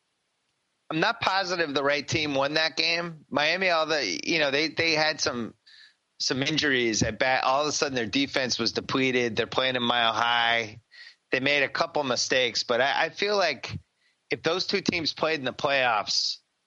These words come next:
and Miami had, was at relative full strength, and even if Denver had Thomas back,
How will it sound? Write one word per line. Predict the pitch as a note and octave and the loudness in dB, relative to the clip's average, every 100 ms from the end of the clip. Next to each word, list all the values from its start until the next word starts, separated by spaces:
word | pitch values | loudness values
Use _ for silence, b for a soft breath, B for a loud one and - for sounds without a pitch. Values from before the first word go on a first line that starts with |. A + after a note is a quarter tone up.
| _ _ _ - | _ _ _ -4
and | C3+ | -2
Miami | C3 C3+ C#3+ D#3+ D3+ | 0 2 2 2 2
had, | C3 B2+ - | 2 0 0
was | C3+ A#2+ | 0 0
at | B2 A#2 | 0 0
relative | C3 C3+ C3+ B2 | 2 2 0 -2
full | - A#2+ | -2 0
strength, | - C3 A#2 A2 G2+ - | 0 0 0 0 -4 -4
and | C#3+ | 0
even | D3+ E3 | 0 0
if | C#3+ | 0
Denver | - C#3 C3 | 0 0 2
had | B2 A2+ | 2 0
Thomas | - B2+ B2 A#2+ | 0 0 0 -2
back, | - A2 G#2+ - | 0 2 2 0